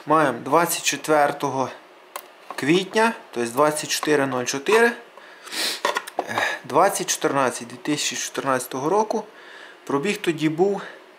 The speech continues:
тридцять чотири нуль двадцять, тобто тридцять чотири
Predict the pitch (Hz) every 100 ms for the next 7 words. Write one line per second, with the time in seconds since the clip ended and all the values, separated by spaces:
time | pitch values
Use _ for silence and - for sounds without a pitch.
0 | - - - - 190 180 - 156 156 214
1 | 214 208 - - - 143 180 160 120 117
2 | - - - - - - 117 180 202 -
3 | 208 - 143 135 - 160 160 - 175 160
4 | 151